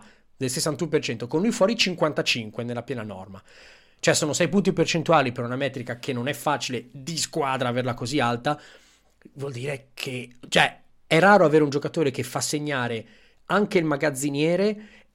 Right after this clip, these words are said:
e lui stesso ti può garantire tranquillamente venticinque punti a serata e se vuole anche trenta, trentacinque. E, e lo accende e lo spegne quando vuole il bottone. Cioè, è una cosa veramente che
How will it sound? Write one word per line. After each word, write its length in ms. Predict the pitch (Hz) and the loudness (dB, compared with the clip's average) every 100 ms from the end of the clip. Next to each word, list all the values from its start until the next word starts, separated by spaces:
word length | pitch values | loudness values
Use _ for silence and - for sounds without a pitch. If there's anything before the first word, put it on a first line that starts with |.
| - | 6
e 280 | 302 339 185 | 8 8 4
lui 220 | 196 247 | 4 4
stesso 420 | - 214 247 214 | 4 4 4 -2
ti 140 | 196 | -4
può 140 | 160 214 | -2 2
garantire 520 | 175 165 143 208 185 | 2 2 0 -2 -2
tranquillamente 800 | - 214 220 196 170 160 196 165 | -2 -2 -2 0 2 0 0 0
venticinque 560 | 151 131 135 170 160 | 0 -2 -4 -4 -2
punti 260 | 139 165 139 | -2 -2 -2
a 60 | - | -4
serata 680 | 127 123 135 127 123 123 - _ - | -2 -2 -4 -2 -2 -2 -8 _ -2
e 80 | |
se 160 | 143 143 | 0 0
vuole 320 | 113 135 135 | 4 6 6
anche 220 | 127 127 | 4 0
trenta, 320 | 123 131 131 123 | -2 -2 -2 -4
trentacinque. 720 | 120 107 107 104 95 - 95 _ _ - - - _ _ | -6 -8 -8 -8 -10 -18 -20 _ _ -20 -20 -20 _ _
E, 360 | - 135 127 135 | 0 2 4 2
e 20 | |
lo 100 | 139 | 4
accende 460 | 135 - 165 165 156 | 2 4 2 4 2
e 60 | |
lo 80 | 151 | 2
spegne 340 | 131 160 156 147 | 2 2 2 2
quando 240 | 147 139 | 0 -2
vuole 160 | 135 131 | -2 -2
il 60 | |
bottone. 500 | 123 120 120 107 107 | -2 -6 -6 -10 -10
Cioè, 240 | 101 135 - _ _ | -8 -8 -10 _ _
è 180 | - 165 | -6 -4
una 260 | 170 170 - | -4 -4 -2
cosa 500 | 175 170 180 175 156 | 0 2 2 2 2
veramente 380 | 143 135 151 165 | -2 -2 -2 -6
che 180 | 147 | -10